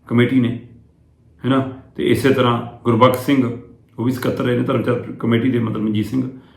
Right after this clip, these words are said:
ਫਿਰ ਇਸੇ ਤਰ੍ਹਾਂ ਗੁਰਬਚਨ ਸਿੰਘ, ਸਤਿੰਦਰ ਸਿੰਘ, ਨਿਸ਼ਾਨ ਸਿੰਘ, ਪਰਮਜੀਤ ਸਿੰਘ, ਗੁਰਮੁਖ ਸਿੰਘ, ਜੁਝਾਰ ਸਿੰਘ, ਬਾਜ ਸਿੰਘ ਤੇ ਦਲਬੀਰ ਸਿੰਘ, ਇਹ ਨਾਂ ਸ਼ਾਮਲ ਨੇ।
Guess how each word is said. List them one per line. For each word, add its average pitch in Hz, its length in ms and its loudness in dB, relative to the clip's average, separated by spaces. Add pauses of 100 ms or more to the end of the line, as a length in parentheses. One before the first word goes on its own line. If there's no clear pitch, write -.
(180)
ਫਿਰ - 120 6
ਇਸੇ - 340 0
ਤਰ੍ਹਾਂ 117 320 0
ਗੁਰਬਚਨ 113 420 2
ਸਿੰਘ, 123 400 0 (240)
ਸਤਿੰਦਰ 127 360 2
ਸਿੰਘ, 120 300 2
ਨਿਸ਼ਾਨ 127 380 2
ਸਿੰਘ, 123 340 2 (680)
ਪਰਮਜੀਤ 131 360 8
ਸਿੰਘ, 123 340 2
ਗੁਰਮੁਖ 135 460 4
ਸਿੰਘ, 123 320 2
ਜੁਝਾਰ 120 380 4
ਸਿੰਘ, 127 280 0
ਬਾਜ 120 280 2
ਸਿੰਘ 127 300 0
ਤੇ - 380 -10
ਦਲਬੀਰ 113 300 -2
ਸਿੰਘ, 123 180 -4
ਇਹ 139 60 -4
ਨਾਂ 131 140 -4
ਸ਼ਾਮਲ 147 260 -8
ਨੇ। - 120 -8